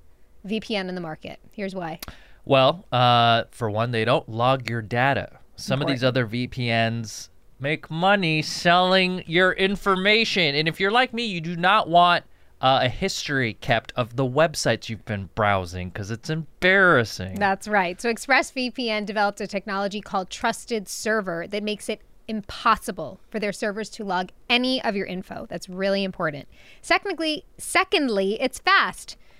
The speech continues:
Speaker 1: We've tried a lot of V P Ns in the past, and many of them drag down your connection, kind of defeats the whole purpose.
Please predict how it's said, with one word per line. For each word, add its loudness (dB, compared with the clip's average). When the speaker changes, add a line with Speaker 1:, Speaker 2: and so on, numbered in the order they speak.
Speaker 1:
We've -10
tried 4
a 4
lot 4
of -6
V -2
P -2
Ns -2
in -4
the -4
past, 2
and -4
many -2
of -4
them -6
drag -2
down 0
your 0
connection, -4
kind -8
of -8
defeats -10
the -10
whole -4
purpose. -6